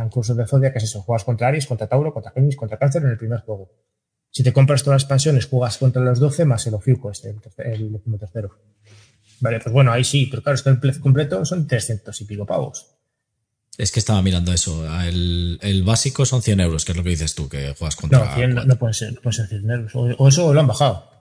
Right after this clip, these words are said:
Speaker 2: A ver, pone
Speaker 1: Era más,
Speaker 2: Tempuro,
Speaker 1: era bastante más.
Speaker 2: Believer Plez. Y pone, eh, incluye Teburu H W Kit,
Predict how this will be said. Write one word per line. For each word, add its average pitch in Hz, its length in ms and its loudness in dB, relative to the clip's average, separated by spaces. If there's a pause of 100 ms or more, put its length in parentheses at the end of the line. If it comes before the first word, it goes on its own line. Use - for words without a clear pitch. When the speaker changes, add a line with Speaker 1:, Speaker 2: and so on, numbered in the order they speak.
(200)
Speaker 2:
A 90 80 -2
ver, 85 240 -2
pone 87 360 2 (240)
Speaker 1:
Era 143 180 8
más, 131 180 8
Speaker 2:
Tempuro, 135 140 6
Speaker 1:
era 143 100 6
bastante 117 260 2
más. 117 360 -8
Speaker 2:
Believer 120 920 2
Plez. 90 440 -2 (360)
Y 95 300 4
pone, 87 480 0 (100)
eh, 90 560 2
incluye 107 380 4
Teburu 120 640 2
H 101 720 2
W 92 480 0
Kit, 156 280 -2